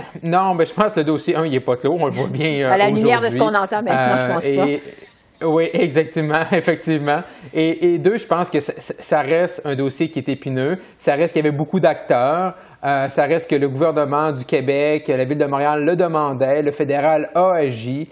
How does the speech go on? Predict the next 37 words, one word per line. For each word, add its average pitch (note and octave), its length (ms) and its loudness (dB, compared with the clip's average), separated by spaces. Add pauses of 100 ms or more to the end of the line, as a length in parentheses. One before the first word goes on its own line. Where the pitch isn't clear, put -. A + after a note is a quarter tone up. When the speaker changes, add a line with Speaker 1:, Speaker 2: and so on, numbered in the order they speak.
(160)
Speaker 1:
Il C#3 80 -2
y - 20 -2
a - 0 -
des C#3+ 220 0
gens E3 220 -2
qui E3 120 0
ont, C#3 220 -2
euh, C3+ 220 -2
usé D3+ 260 0
d'un D3+ 160 0
pouvoir C#3 680 0
et D3+ 280 0
effectivement, D3+ 500 -2
on D#3 100 -2
a D3 80 -2
brimé, C#3 520 -2 (320)
euh, C#3 220 -2
certaines D#3 460 0
libertés. C3+ 580 -2 (260)
Euh, C3 520 -2 (160)
est-ce D3 240 -8
que D#3+ 80 0
ça D3+ 160 0
mérite D#3 260 -2
des D#3 220 0
excuses ? E3 680 -2 (260)
Euh, C#3 580 0
je - 300 -14
crois D3 300 2
que D#3 340 -2
<laughs> - 40 -16
présentement, D3 720 -2 (200)
les C3+ 160 -2
opinions D3 300 -2
sont C3+ 180 -4
très C#3+ 180 -2
partagées. C3+ 720 -2